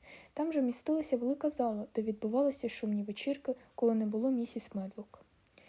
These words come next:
Їжу для Мері готували і подавали регулярно, і Марта приглядала за нею, але більше ніхто нею не цікавився.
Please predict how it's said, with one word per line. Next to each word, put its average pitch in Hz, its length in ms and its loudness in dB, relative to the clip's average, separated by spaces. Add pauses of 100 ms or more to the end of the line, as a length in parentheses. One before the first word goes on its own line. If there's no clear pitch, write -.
(360)
Їжу 320 240 2
для 302 140 4
Мері 294 300 2
готували 240 460 2
і 269 40 2
подавали 262 460 0
регулярно, 226 580 2 (140)
і 233 60 -4
Марта 269 340 -2
приглядала 220 600 0
за 208 140 -6
нею, 247 300 0 (380)
але 254 160 4
більше 302 300 0
ніхто 302 380 0 (120)
нею 254 240 0
не 226 120 -2
цікавився. 196 680 -6